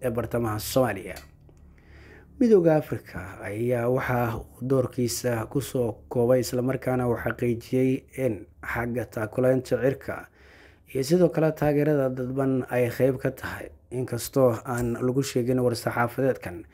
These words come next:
in ciidanka lugta ee Midowga Afrika ay qayb ka yihiin howlgallada ka socda qaybo kala duwan oo ka tirsan gobollada koonfurta iyo bartamaha Soomaaliya ee ay iska kaashanayaan militariga Soomaaliya iyo kacdoonka dadka shacabka ee loogu magac daray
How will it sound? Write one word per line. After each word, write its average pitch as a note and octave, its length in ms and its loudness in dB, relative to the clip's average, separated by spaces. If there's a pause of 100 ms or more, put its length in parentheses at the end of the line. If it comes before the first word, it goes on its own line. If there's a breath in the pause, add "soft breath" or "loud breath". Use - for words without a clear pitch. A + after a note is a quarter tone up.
(440 loud breath)
in C3+ 160 0
ciidanka B2+ 420 2
lugta B2+ 400 -2
ee - 280 -8
Midowga B2 420 4
Afrika A#2+ 560 -2
ay B2 100 0
qayb B2+ 240 0
ka - 140 -2
yihiin A#2+ 540 2 (120)
howlgallada B2 720 0
ka - 120 -2
socda A#2 600 0
qaybo B2 260 2
kala B2 180 2
duwan B2+ 280 2
oo A#2 80 -2
ka C3+ 160 2
tirsan B2 420 -2
gobollada B2 420 2
koonfurta - 540 -2
iyo B2 140 2
bartamaha B2 500 0
Soomaaliya - 680 -4 (640 loud breath)
ee F3+ 80 8
ay D#3+ 120 4
iska D3+ 220 2
kaashanayaan C3 720 2
militariga B2 600 2
Soomaaliya B2+ 580 0
iyo B2 180 2
kacdoonka A#2+ 540 -2
dadka C3 280 0
shacabka - 600 -4 (240)
ee C3+ 80 2
loogu A#2+ 320 2
magac A#2 320 2
daray B2 220 2